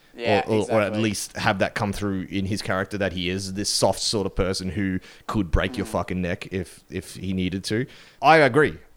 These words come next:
Speaker 2: I, I just think, like, if you're gonna do something as drastic as have a funny accent, which instantly got my attention. I was like, "Ooh,"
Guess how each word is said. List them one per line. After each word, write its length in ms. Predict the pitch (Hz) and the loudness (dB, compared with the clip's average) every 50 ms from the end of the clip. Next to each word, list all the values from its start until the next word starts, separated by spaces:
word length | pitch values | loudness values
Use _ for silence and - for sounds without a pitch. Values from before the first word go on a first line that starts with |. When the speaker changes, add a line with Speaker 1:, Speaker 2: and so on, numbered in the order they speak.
| - | -2
Speaker 2:
I, 220 | - 127 135 135 120 | 4 4 6 6 8
I 120 | 135 139 | 6 6
just 200 | 131 135 - - | 6 4 -4 0
think, 320 | - 143 127 123 - - - - | 0 0 0 0 -4 -10 -12 -2
like, 300 | 123 131 117 110 107 - | 4 6 6 6 6 4
if 160 | 98 123 107 | 0 -2 2
you're 100 | 120 123 | 2 4
gonna 400 | 113 139 143 143 143 143 127 120 | 6 6 6 6 6 6 6 6
do 180 | 101 107 123 117 | 4 2 -2 -2
something 340 | 101 - 135 120 113 110 107 | 2 2 2 2 2 0 0
as 100 | 104 92 | -2 -2
drastic 460 | - - 113 107 104 - - 107 - | 2 4 4 4 4 2 -2 -2 0
as 100 | 110 95 - | 0 -2 2
have 160 | - - 90 | 2 2 2
a 60 | 98 | 2
funny 340 | - - 113 107 104 90 90 | -2 2 4 4 6 6 6
accent, 480 | 95 104 - - - 87 76 78 - - - - _ _ _ _ _ _ _ | 6 6 4 2 -4 -4 -4 -4 -8 -8 -12 -20 _ _ _ _ _ _ _
which 400 | - 127 - - - - - _ _ _ _ _ _ _ _ _ _ - | 0 0 2 2 0 -4 -6 _ _ _ _ _ _ _ _ _ _ 4
instantly 560 | 151 180 185 - - 165 156 120 117 113 104 | 4 4 4 4 0 -2 -4 -4 -4 -4 -4
got 240 | 98 95 117 - - 107 | -2 -2 -4 -4 -2 -2
my 200 | 107 101 95 90 | -2 -2 -2 -2
attention. 520 | - - 110 98 95 - - 76 - 73 - | -4 -6 -6 -8 -8 -8 -10 -14 -14 -10 -6
I 80 | 110 113 | -4 -2
was 180 | 110 107 95 | -2 -2 -4
like, 180 | 110 98 98 - | -4 -6 -4 -2
"Ooh," 440 | - 320 381 392 311 104 82 76 | 0 2 2 2 2 0 -4 -6